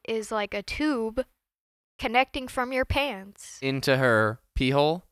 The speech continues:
Speaker 1: into her pee
Speaker 2: Is that
Speaker 1: hole.
Speaker 2: how catheter works? It goes up your urethra? Yeah, you would know more. Do you have to put in catheters w-, in nursing? Do you do that?
Speaker 1: Uh, we have to clean around them.
Speaker 2: You don't put 'em in?
Speaker 1: I think that's invasive procedure.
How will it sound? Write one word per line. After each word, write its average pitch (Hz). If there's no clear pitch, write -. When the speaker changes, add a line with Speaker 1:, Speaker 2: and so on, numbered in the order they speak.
Speaker 1:
into 226
her 220
pee -
Speaker 2:
Is 131
that 170
Speaker 1:
hole. 226
Speaker 2:
how 220
catheter 202
works? 185
It 175
goes 139
up 139
your 139
urethra? 135
Yeah, 104
you 120
would 139
know 127
more. 120
Do 135
you 208
have 277
to 208
put 202
in 202
catheters 196
w-, -
in 165
nursing? 180
Do 156
you 240
do 240
that? 208
Speaker 1:
Uh, -
we 233
have 254
to 240
clean 233
around 214
them. 208
Speaker 2:
You 143
don't 123
put 127
'em 120
in? 127
Speaker 1:
I 233
think -
that's 269
invasive 214
procedure. 220